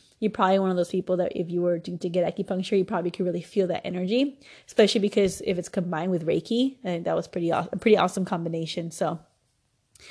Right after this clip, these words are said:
I definitely would say if you're feeling a, a nudge or interest in doing any type of energy work or any me-, me-, energy medicine of any kind of way, definitely pursue it because we need more of you out there,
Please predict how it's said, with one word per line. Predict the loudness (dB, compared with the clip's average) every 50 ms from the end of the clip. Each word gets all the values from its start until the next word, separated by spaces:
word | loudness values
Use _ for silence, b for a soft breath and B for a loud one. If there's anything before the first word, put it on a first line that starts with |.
| B B B B B
I | 2
definitely | 2 4 2 2 2 2 4
would | 4 2 2
say | 0 -2 2 4 4 6 6 4 2 2 0 B B B B B B B
if | 2 4 4
you're | 4
feeling | 6 8 6 6 6 4 2 2 2 2 4
a, | 4 2 2 2
a | 2 2
nudge | 2 4 4 4 4 4 6 6 4 4 2 -2 -4 -6 -6 -2
or | 0 0 0
interest | 0 0 -2 -4 -2 2 4 4 4 4 2 -8 -14 -16 -18 -20 _ _ _ -8
in | -6 -4 -4 -2 -4 -4 -4 -4 -2 -2 0
doing | 2 4 4 4 2
any | 0 -4 -4
type | -4 -4 -4 -2 -2
of | -2 -2
energy | -2 -2 -2 -2 -2 -2 0
work | 2 2 2 2 -2 -6 -14 -6
or | -4 -4 -2 -2
any | -2 -2 -2 -2
me-, | -4 -8 -10 -6
me-, | -4 -4 -4 -4 -6 -8 -6
energy | -6 -4 -4 -2 -2 -2
medicine | -2 0 0 -2 -2 -2 -4 -4 -2
of | -2
any | -2 -2 -4
kind | -4 -4 -4 -4
of | -4 -2
way, | -2 0 0 0 -2 -2 B B B B B B B B 4
definitely | 6 6 6 6 2 2
pursue | 4 2 0 0 2 4 4 8 8
it | 10 8 8 6
because | 4 2 2 4
we | 4 4 4
need | 4 4 4
more | 4 4 6 4 4 4
of | 2 0 0
you | 0 0 0
out | 0 -2 -2 -4
there, | -4 -4 -4